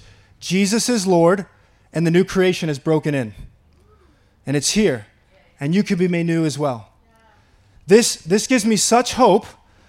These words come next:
because it says all things are being reconciled, which means there is not a sphere of existence on planet Earth that Jesus is not sovereign over, which means his blood was paid for and is claiming everything. There's not a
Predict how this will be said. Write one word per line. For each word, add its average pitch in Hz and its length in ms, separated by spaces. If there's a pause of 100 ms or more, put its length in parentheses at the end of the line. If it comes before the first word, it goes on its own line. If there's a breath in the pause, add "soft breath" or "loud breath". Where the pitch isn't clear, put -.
(120)
because 190 260
it 208 80
says 202 280
all 220 240
things 226 260
are 214 60
being 190 240
reconciled, 180 720 (380 soft breath)
which 180 260
means 214 240
there 208 160
is 190 140
not 208 160
a 180 40
sphere 247 600
of 202 260
existence 156 840
on 185 220
planet 226 540
Earth 190 420 (300 soft breath)
that 185 160
Jesus 208 400
is 170 120
not 185 160
sovereign 160 460
over, 117 300 (1040 soft breath)
which 180 180
means 226 220
his 208 180
blood 190 680 (100)
was 175 200
paid 226 340
for 185 280
and 170 120
is 156 100
claiming 190 560
everything. 156 500 (600 soft breath)
There's 180 200
not 208 300
a 175 300